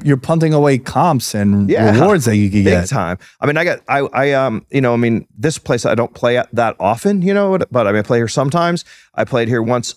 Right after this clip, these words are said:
Speaker 2: a few months ago. I walked here today. I looked, I swiped my card, three hundred dollars in free, free play,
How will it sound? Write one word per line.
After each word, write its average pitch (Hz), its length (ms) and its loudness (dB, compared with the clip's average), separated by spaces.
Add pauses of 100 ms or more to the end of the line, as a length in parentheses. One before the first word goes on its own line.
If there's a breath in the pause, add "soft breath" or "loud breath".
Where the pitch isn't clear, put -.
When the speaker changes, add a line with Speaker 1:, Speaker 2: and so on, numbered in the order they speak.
Speaker 2:
a - 60 -6
few 127 160 -2
months 139 220 -2
ago. 143 220 0
I 120 40 2
walked 110 320 -2
here 120 160 2
today. 113 240 0
I - 20 2
looked, 110 340 -2
I 101 220 0
swiped 104 300 -2
my - 100 -2
card, 117 440 -2 (300 loud breath)
three 113 260 -2
hundred 110 160 -2
dollars 101 420 -2 (180)
in 95 160 0
free, 101 540 -2 (120)
free 107 220 -4
play, 107 400 -4